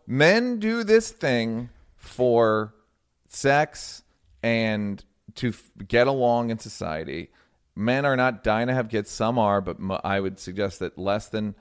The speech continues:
half of men really wanna, are dying to have kids and are dying to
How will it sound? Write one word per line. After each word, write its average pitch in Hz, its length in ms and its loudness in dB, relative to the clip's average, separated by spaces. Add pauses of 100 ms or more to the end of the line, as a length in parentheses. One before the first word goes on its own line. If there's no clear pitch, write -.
(260)
half 110 380 -2
of 104 140 -10
men 98 380 -4
really 98 360 -4
wanna, 98 200 -4
are 92 120 -4
dying 92 220 -6
to 98 60 -6
have 98 120 -10
kids 82 420 -10 (500)
and 98 240 -4
are 92 140 -4
dying 98 600 -4
to 98 320 -4